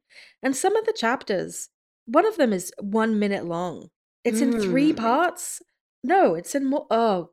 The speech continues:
Speaker 1: God, Captain of My Soul, three parts. Part three is eighty-seven chapters long, and that's only part three.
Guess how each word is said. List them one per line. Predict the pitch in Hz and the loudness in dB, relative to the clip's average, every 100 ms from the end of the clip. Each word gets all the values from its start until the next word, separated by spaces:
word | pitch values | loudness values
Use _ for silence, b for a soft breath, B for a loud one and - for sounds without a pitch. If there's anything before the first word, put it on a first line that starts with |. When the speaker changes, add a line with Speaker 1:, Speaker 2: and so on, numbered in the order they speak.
| - | -4
Speaker 1:
God, | 226 254 196 113 87 - | 0 2 2 0 -6 -14
Captain | - 220 214 | -10 -10 -8
of | 196 | -10
My | 180 | -10
Soul, | - 196 | -10 -12
three | 196 202 | -12 -14
parts. | 190 - 185 - - - _ _ _ | -14 -16 -14 -12 -14 -20 _ _ _
Part | - 311 - - | -2 0 0 -4
three | 220 262 226 170 | 0 2 2 -2
is | - 180 - | -4 -8 -4
eighty-seven | 202 196 208 190 170 170 | -2 -2 -6 -6 -6 -6
chapters | 175 160 160 165 | -8 -8 -8 -8
long, | 170 110 - | -8 -8 -12
and | 175 | -8
that's | 190 - | -8 -6
only | 202 185 | -8 -8
part | 165 175 - - | -8 -8 -10 -12
three. | 147 - | -14 -14